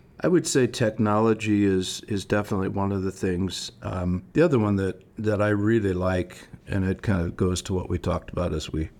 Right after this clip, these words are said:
started to stage this podcast, and that is that, and it came, it came to me <laughs> at a friend, she's a sculptor, and, um, she said to me, "You know, you know more about people than anybody else."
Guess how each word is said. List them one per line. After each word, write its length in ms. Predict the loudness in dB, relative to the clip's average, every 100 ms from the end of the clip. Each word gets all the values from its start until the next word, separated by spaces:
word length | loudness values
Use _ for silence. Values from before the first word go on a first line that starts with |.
| -10
started 420 | -2 0 0 -2
to 100 | -4
stage 500 | -6 0 2 0 -2
this 180 | -6 -6
podcast, 800 | -6 -4 -4 -4 -8 -8 -10 -14 -18 -8
and 160 | -2 2
that 160 | 2 2
is 220 | 2 0
that, 300 | -2 -4 -8 -10 -2
and 80 | -2
it 100 | 2
came, 280 | 4 4 0
it 160 | -4
came 180 | 2 2
to 100 | 4
me 320 | 2 0 -2 -8 -12 -10
<laughs> 100 | -6
at 260 | -6 -2 -2
a 40 |
friend, 400 | 0 0 2 0
she's 240 | -4 -6
a 40 | -4
sculptor, 580 | -2 -2 -2 -4 -8 -10 -10 -6
and, 380 | -2 0 0 0
um, 420 | 0 0 -2 -4 -10 -20 -20 -18
she 140 | -6 -4
said 300 | 0 0 0
to 100 | 2
me, 300 | 2 2 0
"You 140 | 0
know, 180 | 2 2
you 220 | 2 2
know 160 | 2 4
more 200 | 4 2
about 280 | 2 0 0
people 320 | 0 2 2
than 260 | 2 0 -4 -12 -20 -6
anybody 400 | 0 0 0 0 0
else." 420 | -2 -6 -12